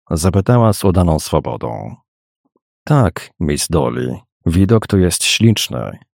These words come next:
Chciałbym zwiedzić również laboratorium pani brata. Wspaniała myśl. Mógłbym przenieść na płótno”, zbladła lekko. „Niech pan tam nie chodzi”,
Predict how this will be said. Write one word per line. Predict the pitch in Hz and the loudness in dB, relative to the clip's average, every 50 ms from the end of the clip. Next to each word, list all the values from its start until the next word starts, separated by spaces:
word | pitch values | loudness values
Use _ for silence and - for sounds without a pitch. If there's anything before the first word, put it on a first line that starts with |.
| _ _ _ - | _ _ _ -16
Chciałbym | - - - 120 120 113 120 117 110 | -8 -2 2 2 2 4 4 4 2
zwiedzić | 95 101 120 156 151 131 123 120 - - | 2 2 2 2 2 2 -2 -4 -2 0
również | 113 117 107 104 107 107 107 101 - - - - | 2 2 2 2 2 2 2 2 0 -4 -4 -2
laboratorium | 82 87 85 85 90 92 87 85 - 104 95 87 87 87 78 | 0 0 0 0 0 0 0 2 2 2 2 2 2 0 2
pani | - 85 80 78 71 62 | 0 0 0 0 -2 -2
brata. | 58 - 58 57 - - - - - - 50 - - _ _ _ _ _ _ _ - | -4 -6 -6 -6 -10 -10 -10 -12 -10 -10 -14 -16 -18 _ _ _ _ _ _ _ -8
Wspaniała | - - - - 87 85 95 101 95 85 80 78 | -8 -4 -2 0 0 2 2 2 2 2 2 2
myśl. | 78 87 82 73 - - 76 65 60 62 - - _ _ _ - | 2 2 0 0 -2 -4 -4 -6 -8 -8 -10 -12 _ _ _ 0
Mógłbym | 113 131 135 123 127 120 110 | 0 2 2 2 2 0 0
przenieść | 101 - 120 113 113 110 98 - - 101 | 2 2 2 2 4 2 2 0 0 0
na | 95 95 87 | 2 2 0
płótno”, | - - 104 104 98 - - 92 90 90 90 92 92 - _ _ _ _ _ - | 2 2 2 2 2 2 0 2 2 4 4 2 0 -2 _ _ _ _ _ -6
zbladła | 73 - 80 80 92 98 92 - 78 69 65 62 | -4 -2 0 2 4 4 4 2 0 -2 -2 -4
lekko. | 57 62 - - - - - 58 52 50 - - _ _ _ _ _ _ _ _ _ _ - - | -4 -8 -10 -12 -10 -6 -6 -6 -6 -6 -10 -14 _ _ _ _ _ _ _ _ _ _ -10 -4
„Niech | 78 76 82 85 82 - | 0 2 4 2 2 2
pan | - 87 85 85 | 2 2 2 4
tam | - 95 90 90 90 | 4 4 4 4 6
nie | 98 98 | 4 4
chodzi”, | 92 - 131 127 107 - - - 50 50 | 4 4 4 4 4 4 0 -4 -6 -8